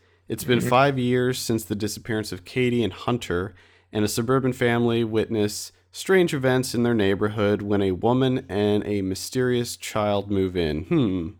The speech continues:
Speaker 1: Uh, <laughs> this is directed
Speaker 2: How is
Speaker 1: by
Speaker 2: this gonna play
Speaker 1: <laughs> Yeah.
Speaker 2: out?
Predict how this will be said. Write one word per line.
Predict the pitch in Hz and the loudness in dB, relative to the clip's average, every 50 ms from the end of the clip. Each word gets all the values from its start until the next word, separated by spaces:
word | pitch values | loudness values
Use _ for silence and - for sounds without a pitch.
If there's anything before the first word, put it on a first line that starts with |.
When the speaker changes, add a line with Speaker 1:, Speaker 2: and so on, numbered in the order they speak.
| _ - _ _ _ _ _ _ _ _ _ _ _ _ _ _ _ _ _ _ | _ -20 _ _ _ _ _ _ _ _ _ _ _ _ _ _ _ _ _ _
Speaker 1:
Uh, | 107 120 113 107 110 - - - - - - - _ | -4 -2 0 0 -2 -2 -4 -6 -8 -8 -12 -20 _
<laughs> | _ _ _ _ | _ _ _ _
this | 123 123 - 120 | -6 -4 -2 -2
is | 120 120 117 | -2 -4 -2
directed | - 120 113 113 110 110 - - 190 | 0 2 4 4 4 4 2 2 4
Speaker 2:
How | 202 214 208 | 4 4 4
is | 160 | 6
Speaker 1:
by | 107 98 95 95 95 95 95 | 6 6 6 6 6 4 4
Speaker 2:
this | 95 | 2
gonna | 95 135 117 104 | 2 0 -2 -4
play | - - - - 147 151 147 151 151 | -10 -16 -6 -4 -2 -2 -2 -4 -6
Speaker 1:
<laughs> | - | -6
Yeah. | 123 120 110 104 | -4 -2 -2 -2
Speaker 2:
out? | 110 - - - - - | -2 -4 -8 -16 -20 -20